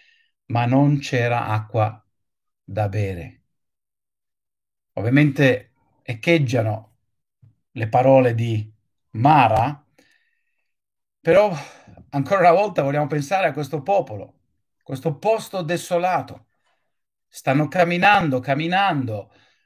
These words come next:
e ad un tratto si ferma la compagnia.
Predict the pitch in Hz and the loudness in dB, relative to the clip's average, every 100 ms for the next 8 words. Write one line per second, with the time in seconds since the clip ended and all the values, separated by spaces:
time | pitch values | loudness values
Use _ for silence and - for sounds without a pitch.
0 | _ _ _ _ 120 143 165 147 143 143 | _ _ _ _ -6 -4 -4 2 2 2
1 | 180 170 160 - - 135 123 120 120 120 | -4 -6 -8 -12 -8 -8 -4 -6 -4 -8
2 | 110 _ _ - 107 110 110 110 113 107 | -10 _ _ -8 -8 -4 -4 -2 -2 -2
3 | 98 87 | -4 -10